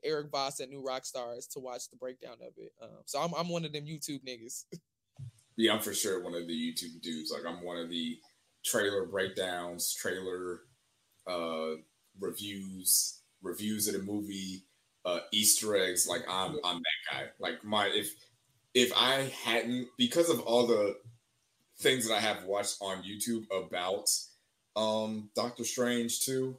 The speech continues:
Speaker 2: um, if I hadn't have seen it the day it came out, it would have got spoiled for me just from looking at my YouTube, like, homepage, 'cause
Speaker 1: Hmm.
Speaker 2: all the people that I watch, like, the,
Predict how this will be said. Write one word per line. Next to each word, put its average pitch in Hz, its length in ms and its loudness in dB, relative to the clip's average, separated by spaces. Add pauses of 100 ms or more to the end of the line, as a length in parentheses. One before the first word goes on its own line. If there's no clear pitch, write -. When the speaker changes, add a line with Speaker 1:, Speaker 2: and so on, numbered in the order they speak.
(800)
Speaker 2:
um, 92 400 -2
if 98 100 -2
I 104 80 6
hadn't 104 300 0
have 104 80 -4
seen 107 320 0
it - 240 -6
the - 100 -2
day 101 240 4
it 98 60 -2
came 95 260 -6
out, 101 240 -2
it 92 100 -12
would 92 120 -6
have 90 100 -4
got 92 140 0
spoiled 95 440 0
for 92 200 -6
me 87 380 -8 (460)
just 92 320 -4
from 92 160 -10
looking 87 280 -8
at 87 100 -6
my 82 140 -6
YouTube, 87 580 -8
like, 76 160 -8 (100)
homepage, 76 480 -10
'cause - 280 -10 (120)
Speaker 1:
Hmm. 160 220 -8
Speaker 2:
all 117 200 8
the 110 100 -4
people 104 280 -6
that 92 320 -8
I 87 60 -10
watch, 92 460 -6 (760)
like, 98 200 -2
the, 92 280 -4